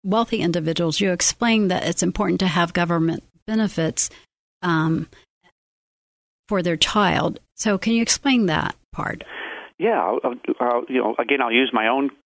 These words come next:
Speaker 2: case as a case in point where, uh, my son is in a wonderful,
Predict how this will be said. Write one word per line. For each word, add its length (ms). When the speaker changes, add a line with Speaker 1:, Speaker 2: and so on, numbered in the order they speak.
Speaker 2:
case 220
as 220
a 80
case 280
in 60
point 320
where, 220
uh, 180
my 160
son 160
is 160
in 100
a 120
wonderful, 1000